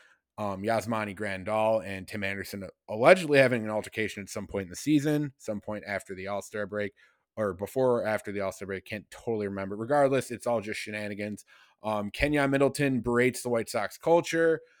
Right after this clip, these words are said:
Um, Lance Lynn came out and basically confirmed most everything that Middleton said. Um, the White Sox <laughs> scoreboard, uh, person forgot to put Middleton's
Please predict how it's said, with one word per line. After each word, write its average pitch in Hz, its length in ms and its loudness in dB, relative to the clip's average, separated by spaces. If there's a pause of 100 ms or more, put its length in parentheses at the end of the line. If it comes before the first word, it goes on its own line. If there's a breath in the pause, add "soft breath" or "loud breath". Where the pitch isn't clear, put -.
(320 soft breath)
Um, 113 600 0
Lance 147 340 4
Lynn 151 320 4
came 139 300 0
out 135 280 4
and 117 380 -2
basically 180 340 4
confirmed 160 600 2
most 147 240 2
everything 135 380 2
that 117 80 0
Middleton 104 420 -6
said. 165 420 4 (420)
Um, 113 520 0 (100)
the 120 100 -4
White 147 280 2
Sox 147 320 4
<laughs> - 60 -2
scoreboard, 165 960 6
uh, 117 340 0 (180)
person 156 500 4
forgot 135 520 2 (140)
to 139 300 4
put 143 300 6
Middleton's 139 720 -2